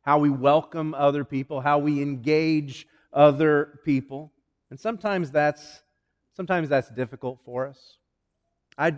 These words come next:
I don't always do a good job of this, but I try. When I'm in a big gathering, I look for the person who's sitting alone, you know?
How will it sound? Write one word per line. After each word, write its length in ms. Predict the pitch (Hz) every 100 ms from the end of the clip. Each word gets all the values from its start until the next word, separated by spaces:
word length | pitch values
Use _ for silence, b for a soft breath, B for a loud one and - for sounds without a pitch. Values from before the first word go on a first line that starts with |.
| 156
I 100 | 156
don't 160 | 160
always 240 | 143 139 120
do 140 | 131
a 40 |
good 220 | 123 127 113
job 320 | 120 - 120
of 120 | 107
this, 240 | 120 123
but 140 | - 120
I 120 | 117
try. 800 | - - 123 123 123 120 120 123 _ _ _ _ -
When 160 | 120
I'm 140 | 120 123
in 120 | 127
a 160 | 117
big 340 | 110 110 143 127
gathering, 580 | 123 127 127 127 127 120
I 100 | 117
look 260 | 123 120
for 100 | 131
the 100 | 113
person 380 | - 123 113 113
who's 160 | 107 -
sitting 260 | 117 110
alone, 440 | 104 104 87 82 98 _ _
you 100 | 95
know? 300 | 107 131 151